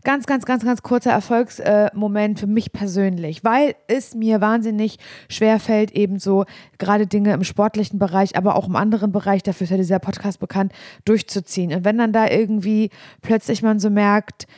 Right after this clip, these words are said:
hab mich da jetzt ein paar Mal gequält und irgendwie fühlt sich das gerade anders an als noch, noch vor zwei Wochen, ist das kurz schön. Und da wird meine kleine Träne mir über die Wange laufen und Casper und Kraftklub sind in meinen Ohren.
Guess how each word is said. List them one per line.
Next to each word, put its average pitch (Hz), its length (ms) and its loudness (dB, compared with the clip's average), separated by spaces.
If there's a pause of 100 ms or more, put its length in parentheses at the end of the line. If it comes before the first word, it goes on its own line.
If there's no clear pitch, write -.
(120)
hab - 100 -4
mich 196 100 0
da 214 140 4
jetzt 208 120 0
ein 185 60 -6
paar 214 140 0
Mal 202 240 2
gequält 226 340 2
und 202 160 0
irgendwie 208 320 2
fühlt 196 280 -4
sich 214 80 2
das 196 120 -4
gerade 196 220 0
anders 208 260 2
an 196 140 0
als 190 260 0
noch, 135 240 -4
noch 170 240 -2
vor - 220 -4
zwei 196 260 2
Wochen, 208 400 2 (400)
ist 208 160 -2
das 226 160 -2
kurz - 300 -2
schön. 208 340 0
Und 190 120 -2
da 185 200 0
wird 180 240 -2
meine 208 240 2
kleine 208 260 0
Träne 220 440 0 (100)
mir 185 120 2
über 175 120 2
die 180 100 0
Wange 185 240 2
laufen 180 460 0 (320)
und 185 140 0
Casper 202 340 -2
und 196 300 -4
Kraftklub 208 420 -4
sind 175 160 -4
in 175 80 -2
meinen 170 220 -2
Ohren. 160 320 -6